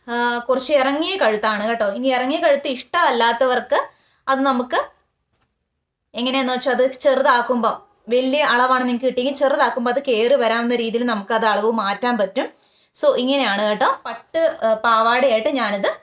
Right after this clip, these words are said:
പെയർ ചെയ്യാം. ഓക്കെ, so ഇതിൻ്റെ പ്രൈസും ഡീറ്റെയിൽസും എല്ലാം as usual ഞാൻ എപ്പോഴും എടുത്ത് പറയുന്നതാണ്. ഇനി ഇത് പറഞ്ഞ് ബോറടിപ്പിക്കുന്നില്ല, താഴെ കൊടുത്തേക്കാം. ഓക്കെ, ഇത് മീഷോയിൽ നിന്നാണേ. ഓക്കെ, so നെക്സ്റ്റ്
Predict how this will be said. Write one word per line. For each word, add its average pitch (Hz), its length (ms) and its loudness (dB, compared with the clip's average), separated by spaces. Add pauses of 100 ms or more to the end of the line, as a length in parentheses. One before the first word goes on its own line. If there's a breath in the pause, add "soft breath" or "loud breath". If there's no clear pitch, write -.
(240)
പെയർ 302 300 4
ചെയ്യാം. 196 200 -4 (280)
ഓക്കെ, 247 220 -2 (540)
so 277 100 2 (280)
ഇതിൻ്റെ 311 280 -4
പ്രൈസും 269 340 -2
ഡീറ്റെയിൽസും 233 440 -2
എല്ലാം 226 200 -2 (180)
as 415 240 2 (140)
usual 247 280 -2 (120)
ഞാൻ 214 180 -2
എപ്പോഴും 311 220 -2
എടുത്ത് 285 240 0
പറയുന്നതാണ്. 240 560 -2 (100)
ഇനി 226 140 -4
ഇത് 254 120 -2
പറഞ്ഞ് 277 260 -2
ബോറടിപ്പിക്കുന്നില്ല, 226 680 -2 (100)
താഴെ 214 280 2
കൊടുത്തേക്കാം. 196 420 -6 (240)
ഓക്കെ, 403 200 -4 (500 soft breath)
ഇത് 440 80 2 (100)
മീഷോയിൽ 277 420 0
നിന്നാണേ. 226 380 -2 (480)
ഓക്കെ, - 180 -8 (600)
so 269 120 2 (920)
നെക്സ്റ്റ് 302 360 0